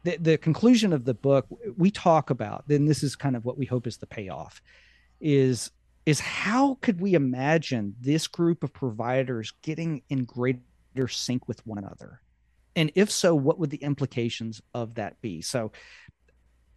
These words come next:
I'll just mention this. So we surveyed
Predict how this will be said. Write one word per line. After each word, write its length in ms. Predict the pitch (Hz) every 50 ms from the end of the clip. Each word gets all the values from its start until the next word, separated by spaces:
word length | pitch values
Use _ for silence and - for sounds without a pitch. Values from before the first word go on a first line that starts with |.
| _ _ -
I'll 120 | 143 147
just 180 | 156 165 156 -
mention 380 | 170 165 151 - 139 123 117
this. 240 | 107 120 107 101 -
So 140 | - 165 151
we 420 | 143 147 147 143 147 160 214 262
surveyed 800 | 262 - - - 196 180 175 143 135 120 117 120 120 113 120